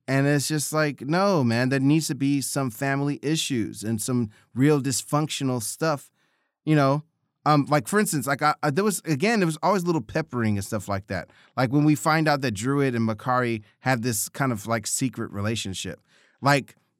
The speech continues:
when, when the other Eternals scooped that out, that made them perk up and be alive in a way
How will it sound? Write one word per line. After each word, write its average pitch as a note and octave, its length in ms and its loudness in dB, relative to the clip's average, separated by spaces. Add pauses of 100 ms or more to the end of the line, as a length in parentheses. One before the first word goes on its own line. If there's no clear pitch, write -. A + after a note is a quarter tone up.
(140)
when, D3+ 420 2
when C#3 220 4
the C3 320 0
other F#3 240 2
Eternals F3 380 0
scooped E3+ 320 0
that D#3+ 200 0
out, C3 320 0
that C3+ 200 0
made D#3 280 0
them D#3 140 -2
perk D#3+ 320 -6
up D#3+ 220 -4 (160)
and A#2+ 220 0
be D3+ 140 2
alive C3 520 2
in A#2+ 100 0
a A2+ 40 -2
way B2 340 2